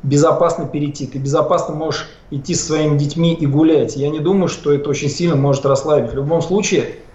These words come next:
в любом случае, мы считаем, что, э, инфраструктура, а, сто процентов быть должна. А, понятно, что случайности бывают всякие абсолютно, но,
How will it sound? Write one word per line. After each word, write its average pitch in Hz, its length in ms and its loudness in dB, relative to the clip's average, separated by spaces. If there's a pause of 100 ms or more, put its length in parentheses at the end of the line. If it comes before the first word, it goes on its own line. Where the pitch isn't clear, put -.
(160)
в 143 60 -2
любом 160 240 2
случае, 139 360 -2
мы 151 80 0
считаем, 170 460 0
что, - 600 -4 (380)
э, 143 200 0 (160)
инфраструктура, 170 1200 0 (340)
а, 135 160 -8
сто 196 300 -2
процентов 165 560 0
быть 151 180 -6
должна. 143 540 0 (400)
А, 131 120 -6
понятно, 202 440 2
что 170 420 2
случайности 165 760 -4
бывают 151 440 0
всякие 190 520 0
абсолютно, 151 600 -2
но, 151 480 -2